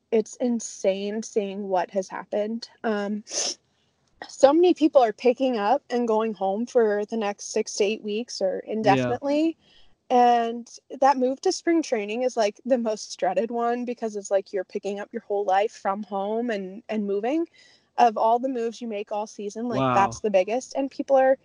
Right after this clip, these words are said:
Speaker 1: voluntarily still paying, like, their rent in spring training in some
Speaker 2: What?
Speaker 1: cases and, and going
Speaker 2: Wow.
Speaker 1: home. You know, every, everyone's case is different, but it's hardest on families that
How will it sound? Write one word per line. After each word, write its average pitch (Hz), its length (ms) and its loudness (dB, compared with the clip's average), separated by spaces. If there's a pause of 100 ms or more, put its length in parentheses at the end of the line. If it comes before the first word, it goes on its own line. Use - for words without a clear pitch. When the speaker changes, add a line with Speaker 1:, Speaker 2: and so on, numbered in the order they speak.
(380)
Speaker 1:
voluntarily 233 880 2
still 220 340 -8
paying, 214 460 -6
like, 196 260 -2
their 214 160 -4
rent 190 280 -4 (300)
in 226 160 -4
spring 220 320 -4
training 220 540 -2 (240)
in 254 100 0
some 269 200 2
Speaker 2:
What? 269 180 10
Speaker 1:
cases 311 320 4
and, 262 360 6
and 247 200 -2
going 226 260 2
Speaker 2:
Wow. 175 60 -4
Speaker 1:
home. 202 300 -6 (420)
You 381 100 4
know, 370 160 2
every, 370 360 -2
everyone's 311 380 -2
case 247 280 -4
is 285 140 -8
different, 247 440 -4 (100)
but 220 380 0
it's 226 300 -2
hardest 226 580 -4
on 220 440 -4
families 208 580 -6
that - 180 0